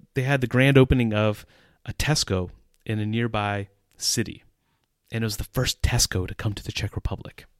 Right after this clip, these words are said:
Tesco, if you don't know, is a, is a British, um, supermarket. And I remember going in there and finding cheddar cheese. And it cost so much money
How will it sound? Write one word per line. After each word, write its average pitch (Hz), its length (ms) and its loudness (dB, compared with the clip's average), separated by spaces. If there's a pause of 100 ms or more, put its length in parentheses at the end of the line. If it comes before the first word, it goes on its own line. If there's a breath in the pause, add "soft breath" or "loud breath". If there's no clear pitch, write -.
(160)
Tesco, 104 440 -4
if 98 140 -12
you 107 60 -2
don't 107 200 0
know, 104 160 2
is 101 120 -2
a, 92 100 -6 (380 loud breath)
is 110 100 -4
a 104 80 2
British, 104 640 0 (460 soft breath)
um, 98 640 -12 (440)
supermarket. - 760 -4 (1600)
And 104 100 -12
I - 20 -6
remember 107 300 0
going 120 240 2
in 104 80 -2
there 98 220 -4
and 95 140 -10 (160)
finding 90 520 -8 (420)
cheddar 90 340 -2
cheese. 85 380 -8
And 117 100 -2
it 147 160 0
cost - 380 2
so 131 300 4
much 147 240 2
money 98 340 -6